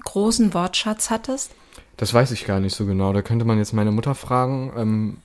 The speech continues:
Speaker 2: nochmal zum Kontext. Ähm, meine Mutter war alleinerziehend mit mir einige Jahre lang. Und, ähm, die kennt mich am besten so, ne? Also auch, auch Jochen kann das gar nicht so wirklich beurteilen, weil der mich seit meinem achten Lebensjahr erst kennt.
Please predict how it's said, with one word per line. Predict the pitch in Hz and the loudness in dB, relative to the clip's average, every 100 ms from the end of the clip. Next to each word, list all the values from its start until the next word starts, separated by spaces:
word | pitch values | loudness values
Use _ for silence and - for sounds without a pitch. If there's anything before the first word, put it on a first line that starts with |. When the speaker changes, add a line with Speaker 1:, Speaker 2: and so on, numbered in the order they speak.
| _ _ | _ _
Speaker 2:
nochmal | 117 113 110 | 2 4 4
zum | 120 104 | 0 0
Kontext. | 120 123 139 131 - | 0 0 -2 -6 -6
Ähm, | 117 117 | -4 -2
meine | 107 110 | -2 -2
Mutter | 110 110 | 0 -2
war | 107 | -2
alleinerziehend | 98 98 113 147 - - 143 139 | 0 0 0 -2 -4 -2 0 0
mit | 127 | -4
mir | 123 127 120 | -4 -2 -2
einige | 110 123 117 | -2 -4 -4
Jahre | 113 110 113 | -2 -2 0
lang. | 113 117 117 - - - - - _ _ - | -2 -4 -8 -18 -20 -20 -20 -20 _ _ -6
Und, | 120 113 110 104 | 2 4 4 2
ähm, | 107 107 107 101 - _ _ _ _ _ _ _ 101 87 | 0 0 0 -2 -6 _ _ _ _ _ _ _ -20 -20
die | 101 87 90 123 120 120 117 104 107 | -18 -16 -16 -12 -8 -4 -4 -4 -6
kennt | 110 123 123 | -2 2 2
mich | 117 113 | 2 0
am | 104 | 2
besten | 104 110 - 127 131 | 2 0 -2 -4 -6
so, | - 123 127 - | -4 -4 -4 -4
ne? | 113 135 | -4 -4
Also | 110 107 104 | -6 -6 -6
auch, | - 104 - | -4 -6 -4
auch | 107 104 | -6 -4
Jochen | 107 110 120 | -4 -4 -4
kann | - 107 | -2 0
das | 113 107 | 0 0
gar | 110 107 | 0 0
nicht | 104 | 0
so | - 107 | -2 -4
wirklich | 107 107 - | -4 -6 -6
beurteilen, | 104 113 123 120 120 | -4 -2 0 2 2
weil | 110 | 2
der | 107 | 0
mich | 107 - - | -2 -4 -10
seit | - 101 - | -4 -4 -2
meinem | 104 95 98 101 - _ _ | -2 0 0 -4 -14 _ _
achten | 107 104 - | -4 -4 -4
Lebensjahr | 127 123 127 123 123 | -2 -2 -2 -4 -6
erst | 107 123 - | -4 -4 -6
kennt. | - 113 147 | -2 -2 -2